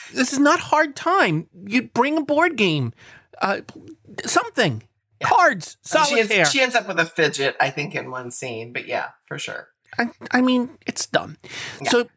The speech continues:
Speaker 1: as, as it happens, uh, like, the second night she's down there, she, first contact happens. Uh, the, the, the sound zoom goes over, over the alien contact.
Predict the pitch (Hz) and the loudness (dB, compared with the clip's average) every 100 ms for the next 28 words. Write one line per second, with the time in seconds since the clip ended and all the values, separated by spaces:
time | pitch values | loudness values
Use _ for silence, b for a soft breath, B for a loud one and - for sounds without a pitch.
0 | _ _ - 254 285 - _ - 214 247 | _ _ 2 2 2 -4 _ -2 2 2
1 | 247 214 - 226 233 - - - - - | 0 -4 -2 0 0 -2 -10 -10 -10 -12
2 | _ _ _ _ _ _ - _ - 151 | _ _ _ _ _ _ -20 _ -2 0
3 | 156 180 - 175 - - 233 - 285 214 | 2 0 0 -2 -2 0 0 2 -2 2
4 | 190 202 - - 208 180 202 226 247 131 | 2 2 -2 -2 0 2 2 4 2 0
5 | 110 123 147 _ b b - - 175 - | -2 -4 -6 _ b b -4 -4 -6 0
6 | 220 233 - 214 190 - - - - 123 | 4 4 4 2 2 0 -2 0 0 0
7 | 117 - - - - 135 135 131 B B | -4 -8 -8 -6 0 2 4 2 B B
8 | B 175 170 165 170 165 180 170 160 - | B 4 4 4 2 2 -2 2 2 4
9 | 180 156 131 143 202 240 233 220 226 220 | 4 4 2 2 4 4 4 4 2 2
10 | 226 220 - B B B - 196 202 - | 0 -2 -4 B B B 0 2 2 0
11 | 185 185 180 175 175 165 156 151 - 143 | 0 2 4 4 4 2 0 0 2 4
12 | 143 151 - 233 233 240 233 | 4 2 2 2 4 0 -2